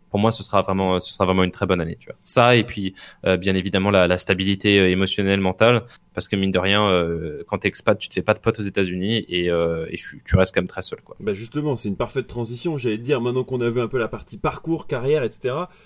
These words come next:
Speaker 2: bah parlons un peu de toi, c'est quoi tes passe-temps hors de ligue ? Comment t'arrives à, du coup, à, à garder du temps pour toi, sachant que, bah, justement, t'es dans un environnement où tu pourrais passer les vingt-quatre heures sur les vingt-quatre à parler de League of Legends, de, d'e-sport, de World, euh, de, de L C S, et cetera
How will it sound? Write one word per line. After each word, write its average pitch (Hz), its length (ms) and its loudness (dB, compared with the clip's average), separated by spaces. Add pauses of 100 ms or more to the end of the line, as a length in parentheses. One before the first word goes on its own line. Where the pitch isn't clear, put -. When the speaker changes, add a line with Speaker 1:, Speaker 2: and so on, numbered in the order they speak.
(160)
Speaker 2:
bah 110 140 -4
parlons 123 240 -2
un 120 60 -4
peu 127 100 -8
de 127 60 -16
toi, 202 260 2
c'est 151 140 -6
quoi 175 160 -2
tes 139 140 -6
passe-temps 170 520 -2
hors 147 200 -4
de 139 120 -4
ligue ? 156 300 -4
Comment 151 240 -6
t'arrives 147 340 -4
à, 123 80 0
du 117 140 -10
coup, 160 220 -2
à, 113 120 0 (260)
à 120 100 -4
garder 135 240 -2
du 127 140 -10
temps 139 120 -2
pour - 240 -10
toi, 180 220 2
sachant 156 340 -4
que, 123 220 -4
bah, 113 80 -4
justement, 147 340 -8
t'es 135 100 -10
dans 117 180 -2
un 120 100 -2
environnement 127 560 -4 (200)
où 135 80 -10
tu 131 140 -10
pourrais 139 280 -4
passer 143 320 -6
les 120 160 -6
vingt-quatre 147 480 -6
heures 147 140 -4
sur 123 200 -6
les 113 100 -4
vingt-quatre 143 580 -6 (220)
à 147 100 -2
parler 131 320 -4
de 120 160 -4
League 123 220 -6
of 131 140 -2
Legends, 135 320 -4 (180)
de, 110 320 -4
d'e-sport, 135 560 -2
de 110 140 -6
World, 127 520 -2
euh, 117 80 -4
de, 110 480 -4
de 104 300 -6
L 131 100 0
C - 160 -8
S, 131 240 -2
et - 80 -12
cetera - 300 -10